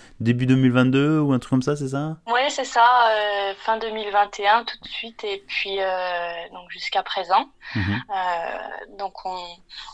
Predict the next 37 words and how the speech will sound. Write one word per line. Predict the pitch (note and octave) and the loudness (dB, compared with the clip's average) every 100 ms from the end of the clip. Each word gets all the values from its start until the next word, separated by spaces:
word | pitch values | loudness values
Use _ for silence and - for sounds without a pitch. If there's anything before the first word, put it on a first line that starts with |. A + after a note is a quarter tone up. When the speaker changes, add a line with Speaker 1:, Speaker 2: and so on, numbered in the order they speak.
| - | -8
Speaker 2:
on | G3 | -2
a | F#3+ | 0
déjà | G3 G3+ G#3 | 0 0 0
réalisé, | G3 G3+ G3+ G#3 F#3+ G#3+ | 2 0 0 -4 -4 -4
euh, | A3+ A3+ A3+ G3+ G3+ G3 G3 G3 G3+ - - - _ _ - | -2 -2 -2 0 0 2 0 0 -2 -6 -10 -18 _ _ 0
quatre, | A#3+ A#3 - - G#3+ | 0 0 -10 -4 -2
euh, | G#3 G#3 G3+ G3+ | 0 0 0 -2
il | G3+ | -2
y | |
a | G3+ G3 G3+ A3 | -2 -2 -4 -6
les | G#3+ | -6
meubles | G#4 A3+ G3+ G#3 | -4 -4 -4 -6
trois | - C4 A#3+ | 0 2 2
et | |
quatre | A#3 A3 - | 2 -2 -2
qui | - - | -14 -2
sont | G#3 | 2
en | G3 | 2
cours | F#3+ F#3+ G#3+ G3 | 2 -4 -4 -4
de, | G3 F#3 F3+ F3+ - A#2+ | -4 -4 -8 -12 -6 -2
de | G3 | 0
Speaker 1:
Mhm. | B2+ | 2
Speaker 2:
fabrication | G3 G3 G3 G3 - - C#4 D#4 | 2 0 -2 -4 -2 -2 2 2
et | |
le | A3 F#3+ | 0 -2
meuble | G3+ F#3+ F#3+ - | -4 -6 -10 0
quatre, | A3 G#3 A3+ | 0 2 0
euh, | A3 | -2
cinq | - C4 C4 C4 G3+ | 0 0 0 -2 -6
qui | - G#3 | -6 2
est | |
en | G3 F#3 | 4 4
conception. | F3+ G3 - G3 - C4+ - | 0 -6 -6 -4 -2 -2 -2
Speaker 1:
Mhm. | A#2 G2+ A#2+ - - - | -2 0 -2 -6 -12 -6
Speaker 2:
Donc, | G3 F#3+ - | -4 -4 -4
euh, | F3+ E3+ E3+ - - - | -4 -4 -10 -20 -20 -20
ça, | - - E3+ E3 | -10 -2 0 0